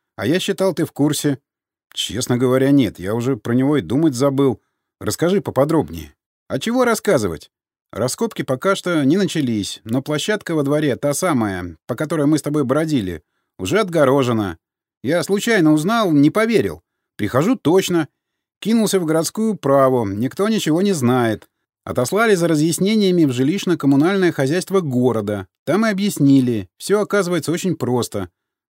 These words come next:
В голосе Сергея зазвучала ирония. «Началась замена труб, теплотрасс». «И что тут такого?» — удивился Жора. А то, что я кинулся к эксплуатационникам.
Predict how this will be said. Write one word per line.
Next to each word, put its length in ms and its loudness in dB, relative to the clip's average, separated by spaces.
В 80 -18
голосе 380 -6
Сергея 380 -6
зазвучала 560 -6
ирония. 460 -4
«Началась 560 0
замена 400 2
труб, 320 -2
теплотрасс». 680 -4
«И 180 -6
что 260 -4
тут 200 -8
такого?» — 520 -4
удивился 520 -6
Жора. 400 -6
А 140 -2
то, 160 2
что 160 -2
я 80 2
кинулся 460 -2
к 100 -8
эксплуатационникам. 1120 0